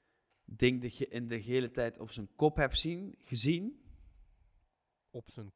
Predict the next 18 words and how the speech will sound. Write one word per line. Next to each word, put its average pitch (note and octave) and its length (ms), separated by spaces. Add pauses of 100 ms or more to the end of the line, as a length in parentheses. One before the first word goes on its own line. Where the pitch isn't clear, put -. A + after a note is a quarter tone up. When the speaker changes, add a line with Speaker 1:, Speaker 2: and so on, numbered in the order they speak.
(100)
Speaker 2:
kop? D#3+ 440 (540)
Zat - 160
je E3+ 60
in E3 80
Villa F#3 220
Volta G#2+ 400
Speaker 1:
Ja. G2+ 240
Speaker 2:
of F#2 60
zo? A2 220 (880)
Speaker 1:
Ja, A#2 360
of C3 180
ik C#3+ 120
zie C#3+ 180
het - 80
nog D#3 280
fout. A2 540 (1700)
Speaker 2:
Wat B2+ 160
dan? A2+ 320